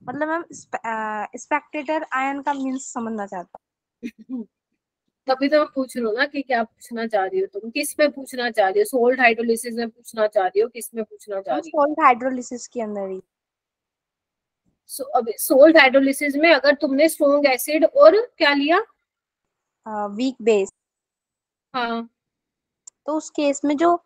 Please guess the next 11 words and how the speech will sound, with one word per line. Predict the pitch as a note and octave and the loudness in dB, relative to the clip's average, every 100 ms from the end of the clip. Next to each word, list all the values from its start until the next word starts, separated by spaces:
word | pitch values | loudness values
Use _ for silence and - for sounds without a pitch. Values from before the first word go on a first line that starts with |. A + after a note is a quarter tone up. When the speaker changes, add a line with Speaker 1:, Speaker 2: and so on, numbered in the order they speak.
| _ | _
Speaker 1:
हमारा | A#3+ B3 B3+ E4 | -2 2 2 2
strong | - - A#3+ B3+ | -2 2 2 4
acid | C4+ C#4 C4 G#3+ | -2 -4 -6 0
है, | G#3+ | 0
वो | A#3 C4 | 0 -2
एक | B3 D#4 | -2 -4
spectator | - - A3+ - - C4+ C#4+ | -10 -4 -4 -4 -10 -4 -2
ion | D4 C4+ C4 | 0 -2 -4
की | C4+ | -8
तरह | C4 C4+ | -6 -6
act | - | -6